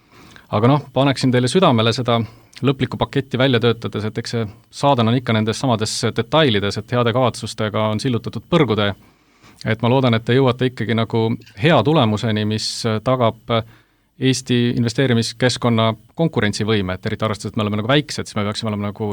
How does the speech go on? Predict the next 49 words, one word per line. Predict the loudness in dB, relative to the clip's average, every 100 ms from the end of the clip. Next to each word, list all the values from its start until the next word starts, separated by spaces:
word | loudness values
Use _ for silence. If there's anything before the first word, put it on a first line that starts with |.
| -4
nagu | -6
eriti | -2 0 0 -2 -10 -8 -8
atraktiivsed. | -6 -6 -6 -8 -8 -12 -14 -20 -20 _ -4
Aga | 0
noh, | 2 2
muidugi | 0 0
kindlasti | 0 -2 -4
mitte | -6 -4
pahalastele. | -2 0 -2 -4 -8 -10 _ _ _ _ -20 -20 -20 -20 -18
Ja, | -8 -2 0 0
ja | 0
tundub, | 2 0 2
et | 0
te | 2
olete | 0 2
selles | 0 2
mõttes | 0 2
õigel | 2 2 4
teel, | 4 2
et, | -2 -6 _
äh, | -4 -2
mõjusid | 2 2 2 2
hinnatakse | 2 0 -2 -6 -4 -2 0
ja | 0 0
samamoodi | 0 0 2 0 0
ka |
see | 2
raadiosaade, | 2 2 2 0 0 -2
et |
te | -4
juba | -2 0
ka | 2
eelnevalt | 4 2 0
tulete | -2 -4 -2 -6
nagu | -2 0
rääkima, | 0 -2 -6 -4 -4
nii | -6
et, | -8 _ -2
äh, | -2 -2 -4 -8
et | -14 _ _
te | -4
oma | -2 0
mõtteid | -2 -2 -6 -4 0
avaldama, | 0 2 -2 -4
nii | -6
et | -10 _ -6
kõigile | -2 0
kuulajatele | 2 2 2 0 0
ka, | 2